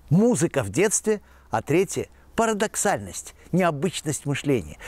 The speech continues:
Все великие открытия созданы на междисциплинарном уровне. Короче говоря,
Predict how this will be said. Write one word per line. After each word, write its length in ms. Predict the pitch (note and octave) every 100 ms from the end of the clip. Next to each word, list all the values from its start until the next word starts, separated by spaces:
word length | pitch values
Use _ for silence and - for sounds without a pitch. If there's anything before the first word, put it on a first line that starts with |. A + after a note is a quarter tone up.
| -
Все 160 | -
великие 360 | F3+ F3+ E3+ F#3
открытия 440 | - A3 A3 C#3
созданы 520 | - G#3 D#3+ F3+ E3+ - -
на 160 | A3
междисциплинарном 1120 | A3 A#3 D#3 F3+ - F3+ F3 E3+ D#3+ C3 C3+
уровне. 320 | A#2+ F#2 - - - -
Короче 340 | A#3+ B3+ -
говоря, 380 | A3 A3 E3 G#2+